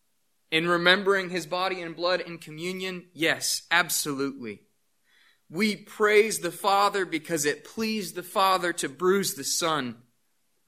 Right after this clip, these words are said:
No one else loves like God the Father. No one does.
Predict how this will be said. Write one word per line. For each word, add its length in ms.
No 460
one 480
else 500
loves 880
like 300
God 280
the 60
Father. 540
No 240
one 300
does. 500